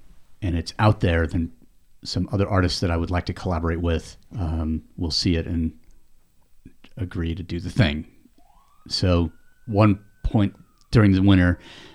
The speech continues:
when I still have this in my head, I asked Sean Kingery, I said, "Hey, Sean, I'm gonna send you a piece of writing of mine, and I want you to make a piece of art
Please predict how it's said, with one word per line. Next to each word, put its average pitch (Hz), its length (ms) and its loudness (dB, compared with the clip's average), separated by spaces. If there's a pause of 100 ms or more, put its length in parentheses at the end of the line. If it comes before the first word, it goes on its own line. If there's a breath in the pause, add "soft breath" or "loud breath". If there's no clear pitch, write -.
(120)
when - 80 -6
I 92 40 -2
still 117 180 4
have 127 100 6
this 113 100 4
in 120 60 6
my 110 100 6
head, 104 200 8
I 92 100 6
asked 87 220 4
Sean 85 180 2
Kingery, 95 320 6
I 82 40 0
said, - 180 -2
"Hey, 92 80 2
Sean, 76 380 -4 (220)
I'm 101 100 0
gonna 92 100 4
send 117 200 6
you 123 40 10
a 120 40 6
piece 123 160 0
of 113 80 0
writing 92 380 4 (880)
of 113 80 6
mine, 87 340 4 (460 loud breath)
and 95 140 2
I 87 60 2
want 98 280 4
you 131 60 6
to 101 80 6
make 95 200 6
a 90 60 -2
piece 92 240 0
of 87 80 -2
art 78 300 -2